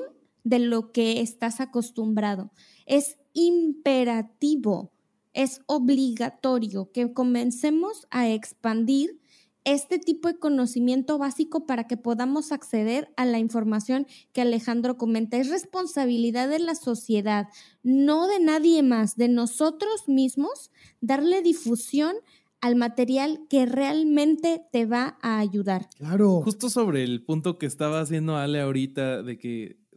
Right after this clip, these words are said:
Speaker 3: ok, sí tenemos que leer, pero <laughs> tenemos que leer e informarnos desde las fuentes correctas.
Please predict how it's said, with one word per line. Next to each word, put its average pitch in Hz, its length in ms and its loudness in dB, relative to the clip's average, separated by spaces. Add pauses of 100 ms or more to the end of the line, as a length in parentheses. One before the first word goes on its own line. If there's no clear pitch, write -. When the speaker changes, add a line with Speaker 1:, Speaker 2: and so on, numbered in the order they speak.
Speaker 3:
ok, 139 200 -14 (100)
sí 143 160 -8
tenemos 160 420 0
que 151 140 -4
leer, 123 340 -4
pero 135 160 -8
<laughs> - 0 -
tenemos 151 320 -2
que 165 240 -4
leer 131 400 -2
e 170 60 0
informarnos 139 800 -8 (440)
desde 131 800 0
las 120 300 -6
fuentes 151 580 -4
correctas. 127 1000 -8